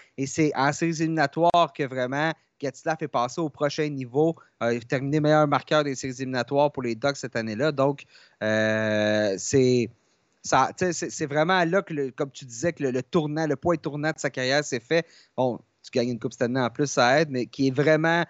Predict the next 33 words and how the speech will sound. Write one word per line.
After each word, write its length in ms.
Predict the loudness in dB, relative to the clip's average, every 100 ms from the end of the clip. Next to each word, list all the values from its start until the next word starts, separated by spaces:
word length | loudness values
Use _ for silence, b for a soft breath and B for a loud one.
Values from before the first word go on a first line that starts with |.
| b _
passé 300 | 2 2 0
au 80 | -4
prochain 360 | -4 -4 -4
niveau. 440 | -6 -4 0 0 -2 b b
Et, 220 | -2 0
et 40 | -2
c'est 140 | 0
une 160 | -2 2
belle, 460 | 2 4 4 2 0
tu, 80 | -14 -12
tu 100 | -4
regardes 220 | -2 -2
cette 140 | -4 -6
équipe-là, 260 | -4 -4
puis 120 | -4 -4
c'est 80 |
une, 160 | -4 -6 -10
c'est 140 | 0
un 80 | 0
beau 320 | 0 4 4
mélange 640 | 4 2 0 -2 -4 -8 -14 _ _
de 120 | -6 -4
vétérans 560 | 0 2 2 2 4
et 100 | 2
de 180 | 0 -2
jeunes. 340 | 2 0 0
Puis 140 | -4 -6
c'est 140 | -2
le 120 | 2
repêchage 600 | 4 4 4 4 2 2 0
deux 120 | -4
mille 180 | -4 -8
trois 360 | -4 0 0